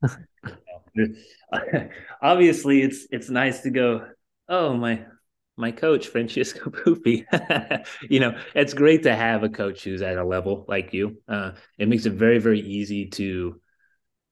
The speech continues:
Speaker 2: uh, to respect and to trust your guidance.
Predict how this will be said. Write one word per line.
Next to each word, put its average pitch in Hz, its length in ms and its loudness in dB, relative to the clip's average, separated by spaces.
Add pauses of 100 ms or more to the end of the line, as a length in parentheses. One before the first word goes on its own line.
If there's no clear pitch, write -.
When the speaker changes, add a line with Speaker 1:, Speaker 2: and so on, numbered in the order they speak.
(180)
Speaker 2:
uh, 90 320 -8 (260)
to - 120 0
respect 98 500 -2
and 95 120 -4
to 87 80 -10
trust 95 360 -4
your 98 80 -4
guidance. 92 640 -6